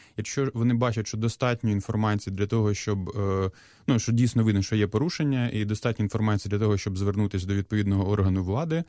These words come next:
або це може нав-, навіть бути якась приватна установа, як, наприклад, у випадках з магазином, з магазинами, то ми в магазин так само дублюємо звернення. Ми надсилаємо звернення до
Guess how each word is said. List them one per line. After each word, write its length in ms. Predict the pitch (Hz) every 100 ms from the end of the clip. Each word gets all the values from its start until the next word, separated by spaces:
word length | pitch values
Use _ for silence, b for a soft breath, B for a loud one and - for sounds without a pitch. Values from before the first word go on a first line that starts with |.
| B B B
або 200 | 92 107
це 120 | -
може 200 | 107 101
нав-, 220 | 104 101 -
навіть 360 | 92 104 101
бути 280 | 92 98 -
якась 260 | 95 95 -
приватна 420 | 107 110 135 131
установа, 420 | 120 - 117 110
як, 140 | 95 95
наприклад, 300 | 95 98 90
у 40 |
випадках 380 | 92 95 - 95
з 60 | 90
магазином, 840 | 95 98 104 117 101 90 80 87 92
з 100 | 92
магазинами, 600 | 98 95 104 127 101 95
то 140 | 90 92
ми 240 | 98 92
в 60 | 90
магазин 380 | 90 90 92
так 140 | 82 -
само 240 | 127 135
дублюємо 440 | 123 120 123 117 110
звернення. 440 | 110 107 107 101
Ми 200 | 117 160
надсилаємо 500 | 135 113 113 120 107
звернення 520 | 98 120 113 104 98
до 360 | 95 98 90